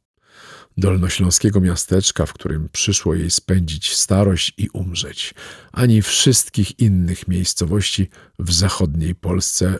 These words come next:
po których przez długie powojenne lata musiała się tułać. Nie lubiła Dolnego Śląska, ziemi odzyskanej.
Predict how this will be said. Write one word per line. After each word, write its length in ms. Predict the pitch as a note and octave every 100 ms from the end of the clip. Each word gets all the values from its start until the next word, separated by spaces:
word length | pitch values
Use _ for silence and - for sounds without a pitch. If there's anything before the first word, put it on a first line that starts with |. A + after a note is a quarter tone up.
| -
po 120 | - F#2
których 300 | - F#2+ -
przez 300 | - G2+ F2+
długie 380 | G#2 A#2 G#2+
powojenne 600 | G2 F2+ E2+ G#2+ G2 F#2
lata 360 | F2 G2 F#2+ E2
musiała 380 | D2+ - - -
się 160 | -
tułać. 520 | - C#2 - - - - - - - - _
Nie 300 | G2 A#2 A#2
lubiła 420 | G#2 F#2+ G2+ E2
Dolnego 420 | E2 D#2+ E2 -
Śląska, 580 | - - - - - - - _ _ _ -
ziemi 440 | E2+ F#2+ F2+ F#2 D#2+
odzyskanej. 720 | C#2+ - - - D2+ -